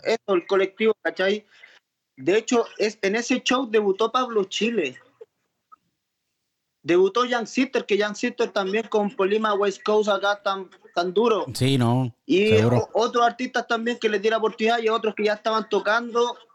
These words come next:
Speaker 1: Eh, generamos eso y desde ahí en adelante te juro que cambió todo el panorama acá en Chile porque la gente se dio cuenta de que existía un movimiento y empezaron a salir shows chicos, eran shows muy chicos, pero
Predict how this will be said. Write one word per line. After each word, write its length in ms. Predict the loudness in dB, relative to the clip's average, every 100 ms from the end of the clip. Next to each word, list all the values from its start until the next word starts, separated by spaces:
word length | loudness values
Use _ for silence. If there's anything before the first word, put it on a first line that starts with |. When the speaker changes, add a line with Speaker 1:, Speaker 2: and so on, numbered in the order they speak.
| _ _ -2
Speaker 1:
Eh, 580 | 2 2 2 0 -2 -4
generamos 500 | -2 0 0 0 -2
eso 140 | -2 -2
y 40 |
desde 280 | -2 -2 -2
ahí 200 | 0 2
en 120 | 2
adelante 500 | 0 -2 -4 -4 -4
te 100 | -4
juro 260 | -2 -2 -2
que 120 | -2
cambió 400 | -4 -2 -2 -2
todo 180 | -2 -2
el 80 | 0
panorama 440 | -2 0 0 -2
acá 120 | -4
en 100 | -8
Chile 200 | -8 -2
porque 280 | -2 -2 -2
la 120 | -2 -4
gente 580 | -8 -4 0 2 0 -2 -16 _ _ _ _ _ _ _ _
se 140 | -4 0
dio 200 | 0 0
cuenta 300 | -2 -2 0
de 140 | 0
que 100 | 2
existía 440 | -2 -2 -6 -2 0
un 120 | 2
movimiento 680 | 2 4 4 2 -2 -2 -2 -6 -20 -20 _
y 80 | -2
empezaron 520 | 0 -2 0 0 2
a 60 | 0
salir 300 | -2 -4 -2
shows 220 | -2 -2
chicos, 420 | 0 0 2 -2 0
eran 320 | -2 -2 -4 -2
shows 160 | 0 2
muy 200 | 2 2
chicos, 340 | -2 0 -2 0
pero 240 | 0 2